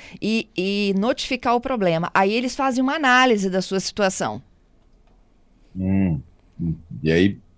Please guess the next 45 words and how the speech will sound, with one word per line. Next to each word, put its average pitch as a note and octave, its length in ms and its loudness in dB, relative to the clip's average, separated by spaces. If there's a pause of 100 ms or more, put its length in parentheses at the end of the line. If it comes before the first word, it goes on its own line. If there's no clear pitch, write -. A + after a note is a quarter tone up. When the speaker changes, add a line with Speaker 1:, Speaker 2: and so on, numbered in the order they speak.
(500)
Speaker 1:
Aí F3+ 100 6
Speaker 2:
provavelmente G#3 80 6
Speaker 1:
três C4+ 180 8
Speaker 2:
vai, G#3 100 10
Speaker 1:
dias B3 220 6
Speaker 2:
vai A#3 120 8
Speaker 1:
depois A3+ 320 6
Speaker 2:
pedir - 20 6
o A#3+ 40 8
Speaker 1:
eles A#3 220 2
me C4 200 6
<laughs> - 0 -
mandam C#4+ 420 8
um A3+ 40 8
e-mail G#3+ 340 4
dizendo A#3+ 320 4
que A3+ 60 4
é - 20 2
pra A#3 160 4
eu A3+ 60 6
resetar A#3 520 6
e A#3 60 4
começar A3+ 320 2
tudo B3+ 160 4
de C4+ 80 4
novo. G#3+ 420 8
<laughs> A#4 80 10 (2250)
Speaker 2:
Olha C3 200 8
só C#3+ 200 8 (200)
o B2+ 100 2
transtorno B2 600 6
disso, F2+ 360 2
né? G#2+ 200 4 (220)
Olha F#2 160 0
só G#2+ 160 2
como G#2+ 220 2
é G#2 40 6
que G#2+ 360 2 (360)
você, - 160 0
o G2+ 100 4
tempo C3+ 280 4
que B2 60 -2
você A#2+ 240 2
perde, A2+ 540 6
né, A#2+ 160 4